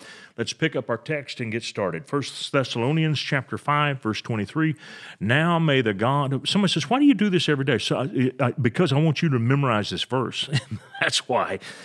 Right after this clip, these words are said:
And this is what I used to do in children's church. If I said a memory verse eight times in a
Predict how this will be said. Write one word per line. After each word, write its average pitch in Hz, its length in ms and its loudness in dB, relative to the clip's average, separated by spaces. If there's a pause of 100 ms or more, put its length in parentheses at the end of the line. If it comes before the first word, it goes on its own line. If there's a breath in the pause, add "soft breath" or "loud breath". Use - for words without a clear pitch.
(160 loud breath)
And 120 220 0
this 143 160 0
is 117 80 -4
what 143 120 2
I 131 40 4
used 139 240 0
to 120 80 -2
do 127 100 2
in 117 80 0
children's 131 380 0
church. - 360 -6
If 110 300 -6
I 143 140 0
said 170 280 0
a 156 40 0
memory 143 300 4
verse 98 340 0
eight 131 260 2
times 107 560 0 (460 loud breath)
in 117 260 2
a 104 340 2